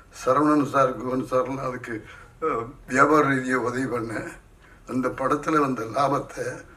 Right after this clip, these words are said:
நான் உட்பட அத்தனை பேரும் சமமா பிரிச்சுக்கிட்டோம் அப்படிங்கிற மகிழ்ச்சியோட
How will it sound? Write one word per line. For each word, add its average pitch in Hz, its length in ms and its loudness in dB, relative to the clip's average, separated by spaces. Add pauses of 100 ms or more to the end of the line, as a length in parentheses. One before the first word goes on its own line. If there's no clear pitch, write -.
(180)
நான் 131 340 6
உட்பட 127 720 -2 (280)
அத்தனை 127 360 -2
பேரும் 151 440 -2 (140)
சமமா 143 540 0 (100)
பிரிச்சுக்கிட்டோம் 131 760 -2
அப்படிங்கிற 113 480 -2
மகிழ்ச்சியோட 117 640 -2